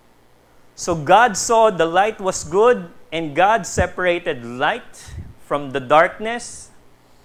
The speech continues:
And God called it, called the light day,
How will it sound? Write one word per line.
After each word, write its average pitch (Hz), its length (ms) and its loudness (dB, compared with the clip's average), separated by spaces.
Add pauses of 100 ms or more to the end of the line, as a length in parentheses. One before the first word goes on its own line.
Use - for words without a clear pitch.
(160)
And 147 200 -6
God 165 300 4
called 170 220 2
it, 165 120 -4 (180)
called 160 260 2
the 143 80 2
light 143 500 0
day, 214 440 -4